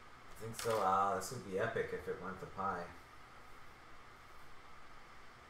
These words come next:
All right, so you guys know how we do this. We'll do it at the end. We'll save it till the end. We'll do the random right at the end for this. All right, recap.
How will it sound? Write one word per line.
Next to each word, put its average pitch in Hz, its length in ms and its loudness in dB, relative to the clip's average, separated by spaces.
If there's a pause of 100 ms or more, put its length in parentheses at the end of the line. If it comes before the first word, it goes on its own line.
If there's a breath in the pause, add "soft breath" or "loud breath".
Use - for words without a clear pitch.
(320)
All 110 80 2
right, 92 220 2
so - 160 -6
you 95 160 -2
guys 113 140 4
know 117 200 10
how 120 180 8
we 117 100 4
do - 320 2
this. - 360 -2 (3750)
We'll 101 140 -2
do 123 80 4
it 123 80 6
at 120 120 4
the 113 140 4
end. 95 220 2 (120)
We'll 90 120 -2
save 107 260 2
it 110 180 4
till 98 140 2
the 95 180 -2
end. 98 220 0
We'll 92 120 -2
do 101 120 -4
the 95 140 0
random 95 400 0
right 92 120 2
at - 140 -2
the 90 80 -6
end 82 320 -4
for 78 80 -6
this. 73 340 -6
All 120 100 6
right, 104 260 2
recap. 131 400 2